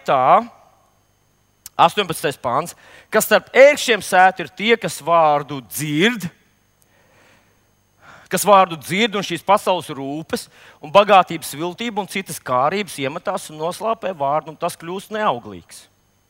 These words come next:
Mums var likties, ka te ir aprakstīts par kaut kādām pilnīgām tādām zaņķībām, visam šīs pasaules briesmīgajām zaņķībām, par kurām te rakstīts deviņpadsmitais pāns.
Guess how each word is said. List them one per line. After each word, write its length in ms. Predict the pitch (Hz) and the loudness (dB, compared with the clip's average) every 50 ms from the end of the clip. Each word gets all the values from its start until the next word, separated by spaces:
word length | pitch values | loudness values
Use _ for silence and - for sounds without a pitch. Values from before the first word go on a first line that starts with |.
| _ _ _ _ _ _ _ _ _ _ _ _ _ _ _ _ _ _ _ _ _ _ _ _ _ _ _ - _ - | _ _ _ _ _ _ _ _ _ _ _ _ _ _ _ _ _ _ _ _ _ _ _ _ _ _ _ -20 _ -4
Mums 180 | 208 262 294 233 | -2 -2 0 2
var 160 | 247 269 233 | 2 2 4
likties, 380 | 262 294 311 - - 226 190 - | 2 0 -2 0 0 -2 -2 -2
ka 80 | - 202 | -2 0
te 140 | - 240 226 | 2 4 6
ir 60 | 220 226 | 6 6
aprakstīts 380 | 247 - 233 - 202 196 - - | 4 2 -2 -6 -6 -8 -8 -8
par 80 | 180 | -8
kaut 160 | - 208 202 | -4 -4 -2
kādām 160 | 185 196 180 170 - | -2 -2 -4 -6 -8
pilnīgām 480 | - 254 262 269 254 208 180 185 170 170 | -10 -8 -6 -4 -4 -4 -4 -4 -4 -2
tādām 300 | 190 185 180 175 170 156 | -2 -2 -2 -2 -6 -8
zaņķībām, 760 | 135 110 147 214 240 226 - - 139 120 113 92 107 104 110 143 | -4 0 2 2 2 0 -4 -10 -10 -10 -8 -8 -8 -8 -8 -10
visam 260 | 180 - - 190 185 | -10 -8 -6 -6 -6
šīs 300 | 170 - - 208 214 - | -6 -8 -10 -10 -10 -6
pasaules 420 | - 208 208 202 - 208 190 180 160 - | -4 -4 -4 -2 -2 -4 -6 -6 -6 -10
briesmīgajām 640 | 202 233 233 226 - - 185 180 165 180 180 175 165 | -8 -6 -6 -8 -8 -10 -14 -12 -12 -12 -14 -14 -14
zaņķībām, 640 | 170 220 247 247 - - 107 101 95 - 95 95 _ | -10 -10 -10 -10 -10 -16 -20 -20 -18 -18 -18 -20 _
par 140 | - - - | -20 -18 -10
kurām 220 | 147 139 123 - | -8 -8 -8 -8
te 100 | - 127 | -6 -4
rakstīts 380 | 127 160 156 - - 117 104 104 | -2 -2 -2 -4 -8 -16 -10 -6
deviņpadsmitais 400 | 175 170 143 - - - 131 - | -4 -4 -4 -6 -12 -16 -12 -6
pāns. 240 | - 147 147 135 - | -4 -4 -4 -4 -8